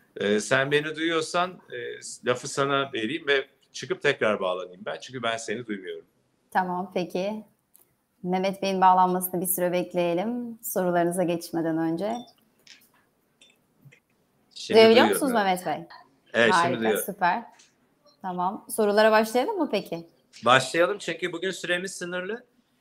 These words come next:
Speaker 1: Ee,
Speaker 2: Evet.
Speaker 1: on buçuk gibi bir televizyon yayını olacak. Yirmi geçe bitireceğiz programı.
Speaker 2: Tamam. Özge Yeşilyurt Alkim Kimya'yı sormuş. Birkaç kişi daha sorunca önce onu sorayım dedim.
Speaker 1: E, aslında hafta sonu cevapladık. Alkim Kimya
Speaker 2: Hı hı.
Speaker 1: bu fiyatlarda hala prim potansiyeli vaat ediyor.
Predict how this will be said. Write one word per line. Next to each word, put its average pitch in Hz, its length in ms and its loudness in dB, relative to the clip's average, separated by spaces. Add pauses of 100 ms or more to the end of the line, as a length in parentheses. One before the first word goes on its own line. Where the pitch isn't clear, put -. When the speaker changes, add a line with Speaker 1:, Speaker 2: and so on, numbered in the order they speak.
(280)
Speaker 1:
Ee, 190 60 2
Speaker 2:
Evet. 175 240 0 (160)
Speaker 1:
on 139 240 -8
buçuk 147 320 -8
gibi 143 320 -8 (160)
bir 127 240 -10 (340)
televizyon 127 500 -2
yayını 131 340 -2
olacak. 135 400 -6
Yirmi 135 240 0
geçe 120 280 -2
bitireceğiz 107 580 -8
programı. 90 300 -10
Speaker 2:
Tamam. 180 540 -2
Özge 220 280 0
Yeşilyurt 262 580 0
Alkim 262 380 2
Kimya'yı 247 380 0
sormuş. 190 380 -2
Birkaç 208 300 0
kişi - 160 -8
daha 214 160 4
sorunca 240 380 0
önce 208 180 2
onu 208 160 2
sorayım 175 380 -2
dedim. 202 200 -4
Speaker 1:
E, - 280 -4
aslında 160 520 4
hafta 165 240 -4
sonu 156 300 -12
cevapladık. 151 640 -8
Alkim 139 380 -12
Kimya 131 380 -6
Speaker 2:
Hı 127 60 0
hı. 170 60 -4
Speaker 1:
bu 139 100 -4
fiyatlarda 120 680 -4
hala 123 360 -2
prim 120 220 -12
potansiyeli 113 680 -10
vaat 113 260 -4
ediyor. 110 360 -12